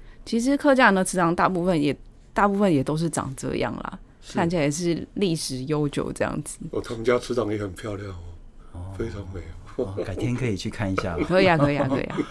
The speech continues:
Speaker 2: <laughs> 不，下次如果我们做外场，也许去你们祠堂，然后找一些叔叔伯伯来聊聊天这样子。但我觉得中间可能大家都忽略一个很重要，但是容易被忽略的事情。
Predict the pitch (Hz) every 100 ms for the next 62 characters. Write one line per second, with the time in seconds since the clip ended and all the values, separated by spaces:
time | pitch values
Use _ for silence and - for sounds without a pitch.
0 | - 147 - - 156 151 165 156 139 127
1 | 101 101 131 127 113 92 87 98 110 95
2 | 87 85 - 95 82 82 - 95 92 78
3 | 78 80 85 92 95 90 80 80 85 95
4 | 90 90 90 82 82 82 76 73 78 78
5 | 78 76 78 - 73 78 73 - - -
6 | - - - - - - 254 196 120 113
7 | - 196 196 180 - - - - 208 220
8 | 220 214 104 110 170 156 147 143 - 175
9 | 160 160 104 107 98 90 87 - 82 -
10 | 175 131 110 117 - - - - - -
11 | - 147 135 104 107 117 113 90 98 98
12 | 87 - 87 -